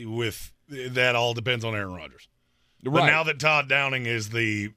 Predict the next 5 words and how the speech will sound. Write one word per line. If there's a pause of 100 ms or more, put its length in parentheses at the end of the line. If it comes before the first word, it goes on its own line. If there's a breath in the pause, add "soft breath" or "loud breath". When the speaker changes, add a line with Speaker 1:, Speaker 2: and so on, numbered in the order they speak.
Speaker 1:
is
the, (920)
is
the, (100)
the